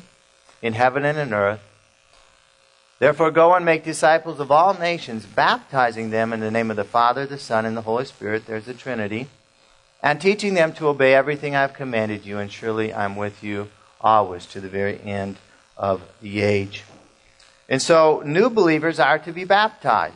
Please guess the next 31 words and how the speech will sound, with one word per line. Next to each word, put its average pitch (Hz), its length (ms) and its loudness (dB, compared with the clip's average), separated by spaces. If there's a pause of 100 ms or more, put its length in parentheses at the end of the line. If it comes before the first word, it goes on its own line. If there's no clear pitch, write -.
(140)
Water 131 300 4
baptism 147 580 0
is 131 120 -6
for 131 180 -2
believers 135 500 0
only. 156 360 2
It's - 140 -10
intended 143 440 -2
to 151 80 -4
be 147 140 -2
done 151 340 2 (240)
once 175 300 2
in 190 80 -2
a 185 80 4
lifetime. 180 680 2 (420)
It's - 100 -20
not 135 140 2
something 143 340 -6
that's 123 300 2
repeated. 156 580 -6 (260)
It's 110 200 -12
meant 123 240 0
to 123 60 -12
be 120 140 -8
done 113 360 0
once. 156 380 0 (440)
It's 123 160 -6
the 135 80 -8
very 143 220 4
first 254 400 -2
step - 640 0